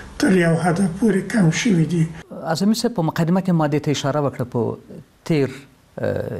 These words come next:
Speaker 2: یوه کال کې، د، د قوشتېپې د کانال په ارتباط باندې په غیر رسمي شکل باندې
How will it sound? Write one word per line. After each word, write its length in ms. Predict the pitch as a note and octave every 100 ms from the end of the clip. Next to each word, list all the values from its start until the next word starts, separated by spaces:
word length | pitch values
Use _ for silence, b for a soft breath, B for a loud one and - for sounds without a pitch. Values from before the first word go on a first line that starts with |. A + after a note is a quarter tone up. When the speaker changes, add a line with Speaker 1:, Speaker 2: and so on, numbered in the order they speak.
| - A#2+
Speaker 2:
یوه 160 | C#3 C#3
کال 180 | C3 G#2+ -
کې، 100 | E3+ G#3 - - B B B B
د، 220 | B2+ A2+ A#2 A#2
د 20 | B2
قوشتېپې 400 | - B2+ C#3 D3+ F3
د 80 | -
کانال 300 | C#3 D#3+ D3+
په 120 | D3
ارتباط 320 | C3 C#3 D3+ -
باندې 200 | D#3+ D3+ C#3+
په 60 | A#2 A2+
غیر 340 | G#3+ D3 A2+
رسمي 260 | A2 - C#3 -
شکل 280 | B2 G#2 F#2+
باندې 220 | G2 -